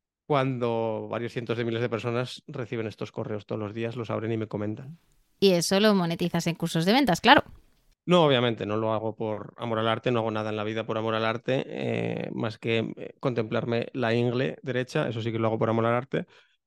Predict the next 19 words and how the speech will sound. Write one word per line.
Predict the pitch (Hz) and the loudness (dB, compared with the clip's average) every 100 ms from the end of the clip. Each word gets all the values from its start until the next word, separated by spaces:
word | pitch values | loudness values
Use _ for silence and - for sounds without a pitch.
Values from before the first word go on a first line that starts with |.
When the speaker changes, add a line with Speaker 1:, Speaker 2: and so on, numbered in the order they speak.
| - | -8
Speaker 1:
y | 147 | -2
tumbarme | 131 120 113 113 | 0 2 2 0
en | |
el | 110 | -2
sofá | 113 110 113 110 | -4 -6 -6 -4
a | |
ver, | 107 104 - - | -4 -6 -8 -14
a | 113 | -10
ver | 110 110 117 | -8 -8 -10
cine | - 135 135 147 | -4 0 2 4
o, | |
o | 117 110 113 113 107 | 2 -2 -6 -8 -6
a | |
leer | 107 107 | -6 -6
un | 113 | -4
libro. | 107 - - - _ _ _ | -4 -4 -8 -16 _ _ _
Eh, | - 127 113 107 | 0 2 2 2
sí, | 117 | 0
sí, | 135 120 | 0 -2